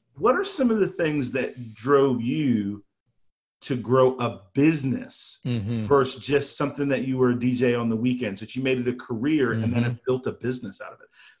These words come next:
Speaker 1: Where's that transition? How did that, how did that happen?
Speaker 2: Yeah, I mean, I think, you know, y-, y-, people pick up passions and interests and hobbies from different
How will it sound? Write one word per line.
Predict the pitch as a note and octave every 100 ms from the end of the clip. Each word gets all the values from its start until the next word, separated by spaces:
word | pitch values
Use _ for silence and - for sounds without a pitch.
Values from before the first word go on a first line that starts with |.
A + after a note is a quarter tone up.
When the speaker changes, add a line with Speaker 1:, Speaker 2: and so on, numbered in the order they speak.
| -
Speaker 1:
Where's | D#3+ G#3
that | G#3 G#3
transition? | - D3 C3 D3 C3 A#2 A#2 -
How | C3
did | F#3
that, | F#3+ - -
how | - D#3+
did | F3
that |
happen? | A#2+ C3+ - _ _ _ _ _ _ _ -
Speaker 2:
Yeah, | D#4+
I | C#4+
mean, | E3
I | D#3
think, | D3+ E3 C#3
you |
know, | A#2+ A#2 A2 A2 -
y-, | B2+ B2+
y-, | C#2+ - _ _ _
people | - G3 B2+
pick | C3+ C3
up | A#2+ - _
passions | - - A2 G#2+ B2+ A2+ G#2
and | G2
interests | A2 A#2 A#2+ G#2+
and | -
hobbies | D#2 G#2+ G#2 G#2+ G2+
from | - G2+
different | A2 G#2 G#2+ G#2+